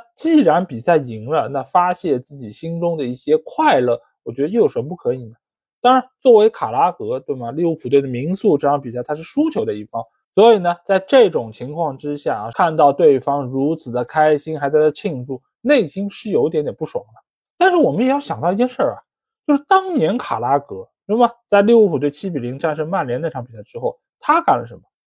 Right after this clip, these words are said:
他不是买了一罐七喜吗？对不对？而且还堂而皇之的拿着这罐七喜在内维尔的面前炫耀啊等等，他做的事情远比厄德高做的要过分得多吧。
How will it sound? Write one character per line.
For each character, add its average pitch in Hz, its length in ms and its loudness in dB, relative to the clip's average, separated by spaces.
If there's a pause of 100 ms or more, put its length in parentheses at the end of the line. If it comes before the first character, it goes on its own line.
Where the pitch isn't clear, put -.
他 285 220 4
不 202 160 -2
是 226 120 -2
买 156 260 0
了 139 100 0
一 151 100 -2
罐 170 220 0
七 185 260 -10
喜 123 240 -14
吗？ 113 180 -12 (440)
对 143 80 2
不 127 80 -4
对？ 123 200 -4 (440)
而 226 260 4
且 175 180 -4
还 165 280 0
堂 165 260 -2
而 196 160 0
皇 147 260 -2
之 160 140 -12
的 160 120 -6
拿 135 220 -2
着 143 60 -4
这 151 100 -2
罐 139 240 -4
七 170 300 -10
喜 120 260 -14
在 156 300 4
内 175 180 0
维 165 160 4
尔 143 120 4
的 131 100 -2
面 147 300 -4
前 127 260 -10
炫 156 560 -2
耀 123 220 -2
啊 117 240 -2
等 123 320 -8
等， 113 140 -10 (380)
他 285 240 4
做 240 160 2
的 165 100 4
事 - 160 -10
情 120 220 -14 (540)
远 170 420 4
比 156 200 0
厄 156 180 6
德 139 120 4
高 147 220 4
做 143 260 0
的 123 120 -2
要 131 120 -2
过 156 220 -2
分 143 160 -10
得 135 80 -10
多 165 260 2
吧。 - 120 -2